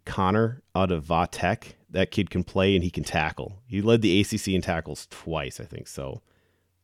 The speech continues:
a lot, a lot of interesting players to see out there. Those are some of the, like, deeper round guys I,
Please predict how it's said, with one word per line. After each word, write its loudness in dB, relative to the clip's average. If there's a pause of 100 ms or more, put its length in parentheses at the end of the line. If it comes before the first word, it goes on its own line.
a -6
lot, 4
a -2
lot 8
of 8
interesting 2
players 4
to -10
see 0
out 2
there. 0
Those 0
are -4
some -2
of 0
the, 2
like, -2 (640)
deeper 2
round 4
guys 2
I, -2